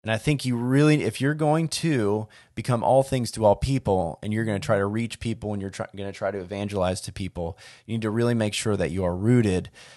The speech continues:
in the scriptures. You're root-, rooted in Jesus's moral code,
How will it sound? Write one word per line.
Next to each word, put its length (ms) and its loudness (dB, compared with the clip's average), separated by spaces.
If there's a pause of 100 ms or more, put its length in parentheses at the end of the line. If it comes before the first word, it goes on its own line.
(160)
in 160 2
the 80 2
scriptures. 800 0 (280)
You're 140 -4
root-, 300 2
rooted 360 4
in 120 -2
Jesus's 480 -4
moral 340 -2
code, 540 -2